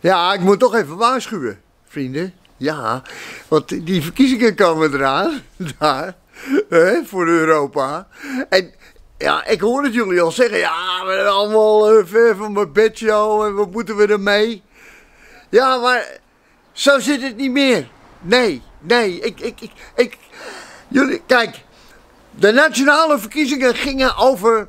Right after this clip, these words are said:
migratie, ging over asiel.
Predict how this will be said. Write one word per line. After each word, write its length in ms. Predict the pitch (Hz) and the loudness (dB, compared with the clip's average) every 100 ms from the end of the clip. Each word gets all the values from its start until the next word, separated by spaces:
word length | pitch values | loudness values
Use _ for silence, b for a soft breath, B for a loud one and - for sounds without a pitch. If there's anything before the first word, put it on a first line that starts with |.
| b b b b _ | b b b b _
migratie, 800 | - 214 - 254 247 254 220 165 | -6 -4 2 2 2 0 -6 -8
ging 260 | 156 277 269 | -8 -6 -2
over 280 | 247 240 160 | 0 0 0
asiel. 640 | 220 220 - 277 226 131 | -4 -6 -2 0 0 -4